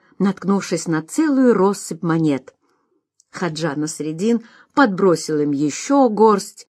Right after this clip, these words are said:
и беспрепятственно проскользнул в калитку. Теперь ему было легко.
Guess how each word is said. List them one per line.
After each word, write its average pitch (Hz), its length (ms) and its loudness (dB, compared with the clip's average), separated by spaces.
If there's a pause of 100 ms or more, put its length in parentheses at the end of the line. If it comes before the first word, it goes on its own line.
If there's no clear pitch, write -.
(220)
и 262 140 8
беспрепятственно 208 1120 -2
проскользнул 165 680 -4
в - 100 -16
калитку. 139 600 -8 (1000)
Теперь 320 440 2
ему 233 360 2
было 190 340 0
легко. 147 680 -4